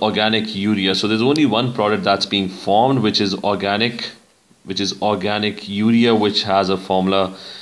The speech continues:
It has carbon, one oxygen, and there are, there's N H two bracket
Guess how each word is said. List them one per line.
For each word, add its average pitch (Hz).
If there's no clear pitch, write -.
It 104
has 101
carbon, 120
one 98
oxygen, 113
and 95
there 95
are, 92
there's 95
N 101
H -
two 143
bracket 101